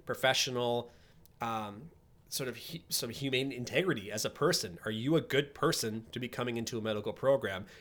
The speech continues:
And it may not, it may not have <laughs> any points whatsoever on your application, but just like, you know, the Casper exam and all these particular meetings that we have in medicine now to flag candidates,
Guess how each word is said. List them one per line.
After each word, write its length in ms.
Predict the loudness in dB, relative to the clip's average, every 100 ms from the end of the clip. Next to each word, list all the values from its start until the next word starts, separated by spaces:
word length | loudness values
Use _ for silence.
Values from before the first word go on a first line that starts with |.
| 0
And 100 | 6
it 60 |
may 120 | 8 10
not, 120 | 10
it 280 | 8 2 0
may 120 | 2
not 140 | 4
have 140 | 2 2
<laughs> 20 |
any 260 | 0 0 0
points 320 | 2 2 0
whatsoever 420 | -2 2 4 4
on 80 | 4
your 120 | 4
application, 640 | 4 2 2 4 2 0 -6 -14 0
but 120 | 2
just 220 | 4 4
like, 240 | 6 4 2 -16 -20 -8
you 120 | -2
know, 80 | 0
the 80 | 2
Casper 400 | 6 6 8 2
exam 400 | 4 6 6 4
and 100 | 4
all 160 | 4
these 140 | 6 2
particular 500 | -2 -4 -4 -2 -2
meetings 300 | -2 -2 -2
that 100 | -4
we 80 | -4
have 180 | -2
in 80 | -2
medicine 380 | -2 -2 -2 -2
now 220 | -2 -2
to 100 | -4
flag 420 | -6 -2 0 0
candidates, 560 | 0 -2 0 -2 -2 -4